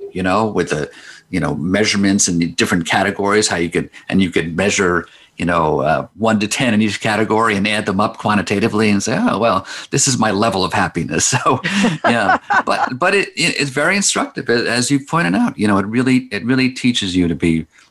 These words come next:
Speaker 1: um, solutions oriented. And I think, you know, what, what I find impressive is,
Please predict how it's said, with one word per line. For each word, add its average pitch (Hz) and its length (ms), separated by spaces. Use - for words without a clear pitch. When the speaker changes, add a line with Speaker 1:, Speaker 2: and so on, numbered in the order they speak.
Speaker 1:
um, 80 220
solutions 85 540
oriented. - 640
And 87 280
I 113 100
think, 208 320
you 107 100
know, 101 100
what, 110 360
what 104 160
I 107 140
find 104 420
impressive 85 560
is, 80 320